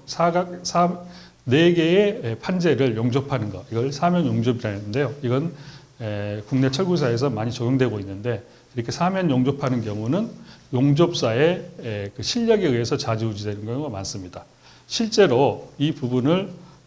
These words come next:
어, 성능 실험, 압축 실험을 해서 위에서 하중을 가해서 눌-, 예, 눌러보면 사면 용접은, 어, 필요한 강도, 예, 위쪽 직선 부분입니다. 필요한 강도의 거의, 예, 같은 일 점 영 수준을 보여주고 있고요.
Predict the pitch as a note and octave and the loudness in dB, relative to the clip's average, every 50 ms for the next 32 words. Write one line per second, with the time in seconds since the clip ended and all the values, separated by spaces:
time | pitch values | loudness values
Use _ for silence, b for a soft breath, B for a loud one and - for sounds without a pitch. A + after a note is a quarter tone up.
0 | _ - A2+ G#2+ G#2 G#2 G#2 G2+ G2+ G2+ G#2 A2+ - - _ _ _ _ _ _ | _ -10 -8 -6 -6 -6 -6 -6 -8 -8 -12 -14 -18 -20 _ _ _ _ _ _
1 | _ _ _ _ _ _ - - - G3 G3+ G3 F#3+ F3 - - B2+ A2+ A#2+ - | _ _ _ _ _ _ -8 -2 0 0 0 0 0 0 0 0 -2 -2 -2 -4
2 | G#2+ G#2+ - - F3 - - E3 D#3 D3 C3 A#2 A2 G#2 - D3 C3+ A#2+ A2+ A2+ | -6 -2 -2 -2 -2 -2 0 0 2 2 2 0 -2 -4 -2 -2 0 0 0 0
3 | A#2 A2+ A2+ A#2 D3+ D#3 D3+ - E3+ E3 D#3+ E3 D#3 C#3 A2 A#2 A2+ G#2+ A#2 G#2 | 0 0 0 0 0 -2 2 2 2 2 2 2 -2 -2 -2 -2 -4 -4 -4 -4
4 | G2+ A2 - - - - C3+ G#2+ G2+ G2 G#2 B2 D3 D3+ C3 G2 G2 G2 G#2 C3 | -4 -6 -6 -8 -10 -8 -6 -6 -4 -2 0 2 4 4 2 2 -2 -4 -2 -2
5 | D3 - - - B B B B B B B B - - F#3+ F#3+ G3 G3+ G#3 G3 | -2 -2 -2 -6 B B B B B B B B -6 0 2 2 4 4 2 2
6 | F#3 E3+ E3 D3 D3 C3 A#2 C3+ E3 G#3 A3+ - - - - - - _ - A#2 | 2 2 2 4 2 2 4 4 2 2 0 -4 -8 -14 -20 -20 -18 _ -4 -4
7 | A2+ A2+ - - - G#3+ G3+ G3+ G3 F3+ A#2+ A2+ A#2 A#2+ A2+ A#2 G#2 G2 - - | -4 -2 -4 -4 0 4 4 6 4 4 0 0 0 0 0 0 -2 -4 -6 -12
8 | - - A2 G2+ G2 G#2+ D3 D3 C3 C3+ C3 - C3 A#2+ - - - - C#3+ B2 | -18 -16 -14 -12 -12 -10 -4 -2 -2 -2 0 -2 -4 -4 -4 -4 0 0 0 0
9 | A2+ A2 A2 A2 A2 G#2 G#2 G#2 A2 - E3+ F3+ F#3 F#3+ F3+ C3 A#2+ A#2 B2 B2 | 0 -2 -6 -8 -10 -10 -8 -10 -10 -4 0 2 2 2 2 0 0 0 0 0
10 | A#2+ A#2 A#2 B2 C3 C#3+ C3+ D3 F3 F3+ B B B B B - - B2 C#3 D#3 | 0 -2 -2 -4 -4 -2 -2 -2 -2 -2 B B B B B -6 -2 0 2 2
11 | G3 G#3+ A3 - B B B B B B B _ - A#2 G#2+ G#2 G2+ G#2 G#2 - | 2 0 -2 -4 B B B B B B B _ -10 -8 -6 -6 -6 -8 -8 -8
12 | - - B2 A#2 - - A#2 A2 A#2+ C#3+ C3 D3 C#3+ F3+ F3 F3 D3+ C#3+ D3 D3+ | -8 -8 -8 -6 -4 -4 -4 -2 0 0 0 2 2 2 2 4 4 4 4 2
13 | C#3+ D3+ F3 D#3 E3+ D#3+ C3+ - - A2+ A2 G#2+ A2 G2+ G2+ F2+ - - C#3+ E3+ | 0 -2 -4 -2 0 0 -2 0 -2 -4 -4 -4 -4 -6 -8 -10 -6 -4 -4 -4
14 | D3 - | -2 -4